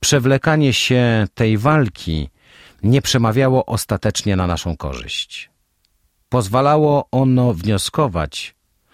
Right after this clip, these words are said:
że albo Rusini przedstawiają tak wielką i tak dobrze zorganizowaną siłę,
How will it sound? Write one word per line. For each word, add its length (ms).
że 260
albo 300
Rusini 760
przedstawiają 680
tak 240
wielką 460
i 60
tak 200
dobrze 320
zorganizowaną 720
siłę, 440